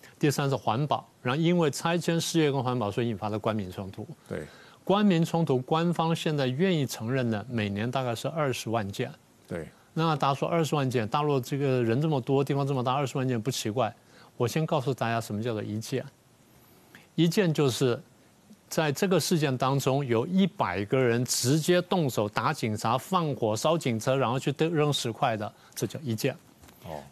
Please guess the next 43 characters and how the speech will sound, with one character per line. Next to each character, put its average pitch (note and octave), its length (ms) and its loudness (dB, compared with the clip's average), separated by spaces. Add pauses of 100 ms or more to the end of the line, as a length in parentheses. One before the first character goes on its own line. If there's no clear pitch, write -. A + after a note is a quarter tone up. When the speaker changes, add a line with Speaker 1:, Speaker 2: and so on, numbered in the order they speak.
Speaker 1:
九 A2+ 200 0
十 C#3+ 140 -4
九 A2+ 160 -2
人 G2 160 -4
都 G#2+ 80 -4
不 A2 100 -8
叫 G#2 200 -6
一 F#2+ 100 -12
件。 C3+ 220 -6 (300)
Speaker 2:
哦。 D#2 340 -14
Speaker 1:
好， G2+ 260 -2 (220)
那 C3+ 280 2
你 A#2+ 160 2
说 D#3+ 460 2 (160)
二 F3+ 140 2
十 - 100 -8
万 D#3+ 120 2
件 C#3+ 120 0
大 E3 160 0
不 D3+ 100 2
大 D3 220 0
嘛？ G2+ 160 -2 (240)
你 B2 140 2
除 D3 240 0
除 D3+ 120 0
看， C#3 280 -2 (720)
每 B2+ 320 2
天 F3 360 2
呢， C#3+ 140 2
每， A2 240 0
全 B2+ 340 -2
国 B2+ 200 2
呢， A2+ 240 0
大 C3 100 0
概 A#2 140 0
有 G2+ 160 -2
差 A#2+ 200 -2
不 B2 60 -2
多 A#2 100 0
三 B2+ 220 -2
四 B2 140 -2
百 F#2 160 -4
件， G#2+ 240 -2